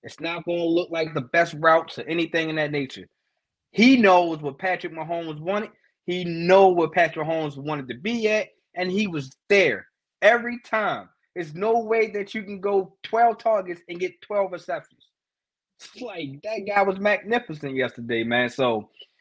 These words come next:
it, it, it shows me that, um, the experience was really the key part of yesterday's game, man, 'cause we came in there, we was the hot team. We was the, we was the, the, the stronger looking team. We were supposed to have more depth. We were supposed to have everything on outside.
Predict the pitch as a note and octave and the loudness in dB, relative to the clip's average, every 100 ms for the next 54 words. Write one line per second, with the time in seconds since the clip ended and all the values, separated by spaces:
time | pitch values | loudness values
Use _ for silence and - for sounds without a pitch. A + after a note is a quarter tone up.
0 | _ _ - F3 F3+ F3+ F#3 D#3+ A3 A#3+ | _ _ 2 4 4 2 2 2 4 4
1 | G#3+ G3+ F#3+ F3+ F3+ F3 E3+ D#3+ D#3+ D3 | 4 0 2 4 4 2 0 -6 -12 -16
2 | _ _ _ _ C3+ C#3+ C3 - - E3 | _ _ _ _ -6 -4 -4 -8 -8 -8
3 | D3+ - B2 A#2+ C3+ B2 A2 G#2 _ _ | -8 -14 -14 -6 -4 -2 -4 -10 _ _
4 | _ - A2 C#3+ B2 - B2+ A2+ A2+ A2 | _ -16 -10 -6 -6 -6 -6 -4 -4 -6
5 | A2 A2 G#2+ G2 A2+ A2+ G#2+ G#2+ G#2+ A2+ | -6 -4 -4 -4 -4 -4 -6 -8 -2 0
6 | G#2 A2+ C#3 D3 E3 F3 F3 F3 F3 F#3+ | -2 2 4 6 6 6 6 6 6 4
7 | F3 E3 F3 F#3 - G3 G3+ A#2 G#2 - | 2 0 -4 -6 -2 0 0 0 -4 -14
8 | - D3 D#3 D3+ D#3+ D3+ D3 E3 E3 D#3+ | 0 2 4 6 8 8 8 6 4 4
9 | E3 D#3 C3+ _ _ _ _ - C3 C3+ | 6 6 4 _ _ _ _ -2 0 0
10 | C3 - D#3+ F3 E3+ D3+ F3 G3+ D3+ C3 | -2 0 0 4 6 8 6 4 0 0
11 | D3 B2 C3+ D#3 D#3+ D#3+ E3+ E3 D#3+ E3+ | 0 2 2 0 -2 2 2 4 4 2
12 | E3+ F3 E3+ D3+ E3+ E3+ D#3 F3 E3+ - | 2 -2 -2 -2 -2 -4 -8 -8 -8 -8
13 | F3 E3+ E3 C#3 E3+ G3 A3 G#3+ G3+ G3+ | -6 -4 -2 -2 0 0 0 0 0 -2
14 | G3 F#3+ - G3 D3 G2 | 0 -2 0 0 0 -2